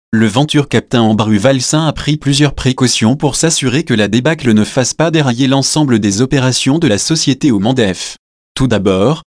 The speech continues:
il envoya des ordres à plusieurs groupes d'éclaireurs autour du lac en carton pour enquêter sur la disparition des nains et leur emprisonnement probable dans plusieurs endroits qui pourraient correspondre à la description de Rakuska.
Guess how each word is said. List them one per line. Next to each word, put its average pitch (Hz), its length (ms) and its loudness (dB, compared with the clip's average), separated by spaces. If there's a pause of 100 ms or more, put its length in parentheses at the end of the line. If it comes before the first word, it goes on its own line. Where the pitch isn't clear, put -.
(160)
il 113 180 2
envoya 143 440 2
des 110 200 0
ordres 147 240 0
à 120 80 0
plusieurs 120 460 2
groupes 107 260 0
d'éclaireurs 131 540 0
autour 165 320 0
du 117 100 0
lac - 220 0
en 139 80 2
carton 139 480 0
pour 110 180 0
enquêter 131 440 2
sur 131 200 -2
la 104 140 2
disparition 139 720 -2
des 113 100 2
nains 117 220 2
et 160 100 -2
leur 143 160 0
emprisonnement 135 640 2
probable 156 500 0
dans 117 140 0
plusieurs 156 500 0
endroits 120 300 2
qui 110 160 -2
pourraient 131 260 -2
correspondre 156 560 0
à 113 80 2
la 98 80 0
description 123 640 0
de 139 100 2
Rakuska. 120 680 0